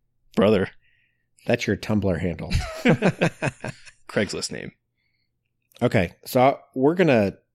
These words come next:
Speaker 2: we're gonna change gears at
Speaker 1: Okay.
Speaker 2: this point. And so just like I named my site Life of an Architect, we are going to introduce a new segment today that has a bit more emphasis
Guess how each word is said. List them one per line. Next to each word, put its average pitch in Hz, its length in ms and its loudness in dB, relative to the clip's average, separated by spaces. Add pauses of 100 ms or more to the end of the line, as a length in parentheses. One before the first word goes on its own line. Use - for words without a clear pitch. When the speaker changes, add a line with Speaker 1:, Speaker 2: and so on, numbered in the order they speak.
Speaker 2:
we're 123 120 2
gonna 139 200 0 (280)
change 120 300 0
gears 95 500 -2
at - 100 -4
Speaker 1:
Okay. 101 80 0
Speaker 2:
this 180 120 4
point. 92 240 -4 (640)
And 110 420 0 (240)
so 120 140 2
just 143 260 2
like 147 160 2
I 127 60 4
named 120 220 6
my 110 100 4
site 107 400 2 (160)
Life 110 240 2
of 98 100 0
an 110 60 2
Architect, 117 520 -2 (300)
we 139 440 4
are 131 160 0
going 107 320 2
to 107 100 -4
introduce 104 440 0
a 107 100 -6
new 113 140 4
segment 107 440 0
today 80 340 -2
that 98 160 -4
has 98 160 -2
a 107 40 0
bit 160 340 0
more 120 280 2
emphasis 110 560 -2